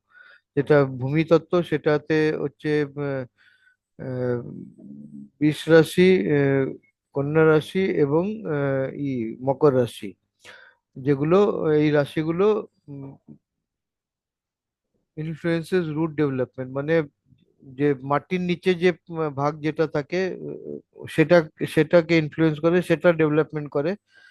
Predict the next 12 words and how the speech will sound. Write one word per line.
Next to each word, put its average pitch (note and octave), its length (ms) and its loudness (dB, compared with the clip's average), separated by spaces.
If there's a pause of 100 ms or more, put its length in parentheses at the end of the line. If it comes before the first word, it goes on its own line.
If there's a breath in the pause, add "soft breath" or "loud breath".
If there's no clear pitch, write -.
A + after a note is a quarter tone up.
(180 soft breath)
তো E3 60 -2
ওই D#3 100 2
জন্যে F3+ 420 0 (440)
যেই D#3+ 220 2
ফসলগুলো E3+ 640 -2
মাটির D#3+ 360 -2
নিচে F#3 320 -2
হয়, D3+ 320 0 (160)
আহ, - 320 -8 (300)
সেগুলো E3+ 520 2 (140)
আমরা D3+ 420 0
এই, D3 540 -2